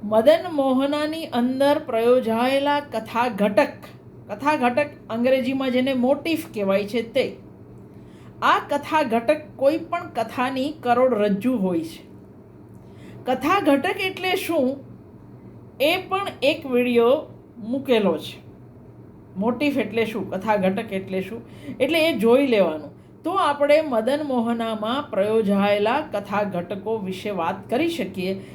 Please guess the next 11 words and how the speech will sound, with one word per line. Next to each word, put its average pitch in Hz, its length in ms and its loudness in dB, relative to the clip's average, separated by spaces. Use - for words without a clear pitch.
નહીંતર 247 680 2
આપણે 233 300 -2
એ 214 180 -2
વાત 202 380 -4
કરી 190 160 -6
શકીએ 175 680 -6
નહીં. 185 420 2
આ 233 160 0
ખાસ 294 500 0
યાદ 156 260 -2
રાખવા. - 440 -10